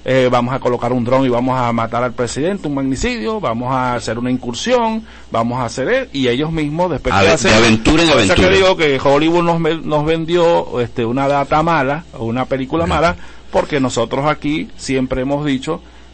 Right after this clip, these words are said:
Speaker 1: de que no resisten ni, ni, ni una bofetada, ni una cachetada, porque todo lo dicen y todo lo sacan a la luz pública, o sea, no tienen secreto.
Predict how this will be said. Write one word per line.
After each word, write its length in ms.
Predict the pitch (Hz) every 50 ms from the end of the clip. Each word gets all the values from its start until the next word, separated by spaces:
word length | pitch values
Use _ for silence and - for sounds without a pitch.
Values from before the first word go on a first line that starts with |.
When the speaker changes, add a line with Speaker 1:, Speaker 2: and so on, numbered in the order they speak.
| - 139
Speaker 1:
de 160 | 113 113 110
que 420 | 110 117 110 113 113 110 113 113 - -
no 320 | 123 131 127 123 123 127 123
resisten 840 | 143 147 143 - - 151 123 - - - 160 160 175 175 160 147
ni, 240 | 139 131 120 113 107
ni, 240 | 113 123 120 120 117
ni 200 | 123 127 123 117
una 200 | 110 117 127 135
bofetada, 760 | 131 127 113 - 113 107 - 98 95 82 80 90 92 90 - - - - - - - - - - -
ni 160 | 120 113 113
una 160 | 113 123 123
cachetada, 720 | 117 131 123 - 123 101 - 104 95 92 87 90 87 104 - - - - - - - -
porque 380 | - 110 107 - 113 113 117 113 - - - -
todo 280 | 165 151 165 160 170
lo 140 | 156 127 123
dicen 440 | 127 135 135 - - 151 147 151 165 - - - - - -
y 120 | - 151 131
todo 320 | - - 135 143 151 156
lo 100 | 143 120
sacan 320 | - 131 120 - 127 135
a 60 | 135 120
la 100 | 110 104
luz 240 | 95 101 110 110
pública, 380 | - - 113 95 90 90 - 113
o 20 |
sea, 160 | - - 107 107
no 140 | 110 117
tienen 280 | 107 127 131 139 139 135
secreto. 840 | 131 - - - 104 - - 113 117 117 104 92 - - 90 95